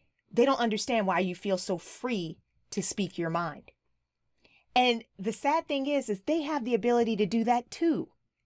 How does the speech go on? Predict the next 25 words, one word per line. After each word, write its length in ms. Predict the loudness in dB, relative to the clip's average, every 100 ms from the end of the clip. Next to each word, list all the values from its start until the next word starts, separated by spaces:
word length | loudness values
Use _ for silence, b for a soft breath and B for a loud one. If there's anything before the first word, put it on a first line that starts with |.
| _
They 120 | 2 2
really 380 | 4 4 4
do, 220 | 4 2 4
guys. 460 | 4 2 0 -4 -14 b b 2
Everyone 460 | 4 4 2 0
has 260 | -2 -2 -4
the 120 | -4
ability 500 | -4 -2 0 0 -2
to 140 | -6 -8
speak 300 | -4 -4 -4
their 120 | -6
mind. 320 | -4 -6 -10 -16 _ _ _ _ _ _ 0
If 180 | 2 2
you 100 | 0
do 220 | 2 2
so 240 | 4 2
in 100 | 2
a 60 | 0
respectful 560 | -4 -2 -2 -2 -4
manner, 560 | -2 0 2 2 0 -4 _ _ _ _ -8
there 80 | -6
shouldn't 840 | -4 -4 -4 0 0 0 -4 -6 -2
be 320 | -2 -2 -10 -6
any 320 | -2 -2 -2 0
issues. 580 | 0 -2 -8 -10 -16